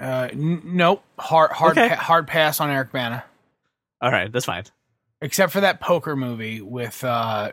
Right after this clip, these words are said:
Speaker 1: uh, Drew Barrymore and, uh, whoever played his father. But
Speaker 2: Poker, I barely even know her.
Speaker 1: Oh, that's funny. Um, I am on board for Stephen Moffat doing an H B O series,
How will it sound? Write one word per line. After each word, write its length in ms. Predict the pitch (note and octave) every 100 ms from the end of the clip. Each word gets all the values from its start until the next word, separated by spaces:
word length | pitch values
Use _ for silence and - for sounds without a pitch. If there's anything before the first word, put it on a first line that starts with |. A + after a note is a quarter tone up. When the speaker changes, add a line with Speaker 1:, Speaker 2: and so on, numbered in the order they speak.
| -
Speaker 1:
uh, 420 | A2 G#2 G2 G2 - _ _ _ _
Drew 200 | A2+ C#3+
Barrymore 800 | B2+ B2 B2 A#2 A2+ G#2+ G#2+ G#2+
and, 420 | - G#2+ G2+ G2+
uh, 440 | G2 F#2+ F#2 F#2+ -
whoever 360 | C#3+ B2 A2
played 200 | G#2+ A#2 G2+
his 100 | -
father. 440 | G#2+ F#2 D#2+ E2+ _ _ _ _ -
But 220 | G#3 E3
Speaker 2:
Poker, 180 | C#3+ C3+
I 80 |
barely 300 | D3+ A#3+ A3
even 140 | A3 B3
know 160 | D4
her. 140 | G3+ - - B3
Speaker 1:
Oh, 1000 | D#4+ F#4 F#4+ F#4 E4+ D4+ C4 A3+ G3
that's 200 | G#3 A#3
funny. 400 | - C4+ C4+ E3 - _ _ -
Um, 340 | E3 E3+ E3+ D#3+
I 160 | G3
am 300 | G3+ G3+ G#3+
on 240 | G3+ G3+ E3+
board 320 | F#3 F3+ D#3
for 380 | - E3 D#3 C#3+
Stephen 360 | - E3+ D#3
Moffat 380 | D3+ D3 C3+ B2+
doing 240 | D3 C#3+
an 80 | C3
H 240 | B2 A#2+ A2
B 100 | G2+
O 80 |
series, 400 | F#2+ F2 D2+ -